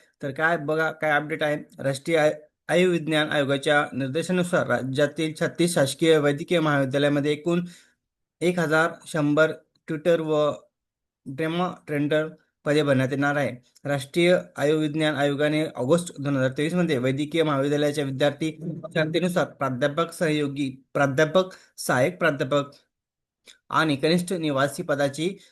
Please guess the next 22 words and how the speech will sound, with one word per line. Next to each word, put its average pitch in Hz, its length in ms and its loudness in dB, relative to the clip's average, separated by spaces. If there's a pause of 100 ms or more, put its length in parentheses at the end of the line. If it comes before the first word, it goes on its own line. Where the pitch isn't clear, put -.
सुधारित 147 460 2
संख्या 151 420 -2
निश्चित 160 360 -2
केली 151 160 2
होती. 143 380 0
या 143 260 2
पार्श्वभूमीवर 160 800 0
वैद्यकीय 147 400 0
शिक्षण 170 340 -4
व 147 180 2
संशोधन 170 460 0
संचालनालयाने 143 600 0
ही 156 180 -2
पदे 160 260 2
निर्माण 143 340 0 (460)
करण्याचा 170 320 0
प्रस्ताव 170 480 -2
राज्य 151 260 0
शासनाकडे 151 680 -2
सादर 147 300 -2
केला 160 240 0
होता. 165 260 -2